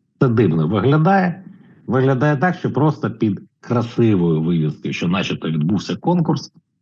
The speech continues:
завели тих, кого потрібно.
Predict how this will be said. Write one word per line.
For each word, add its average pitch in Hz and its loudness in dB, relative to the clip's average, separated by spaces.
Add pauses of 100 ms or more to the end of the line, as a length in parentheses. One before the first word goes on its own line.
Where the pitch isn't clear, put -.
(400)
завели 120 2 (640)
тих, 139 2
кого 101 0
потрібно. - -8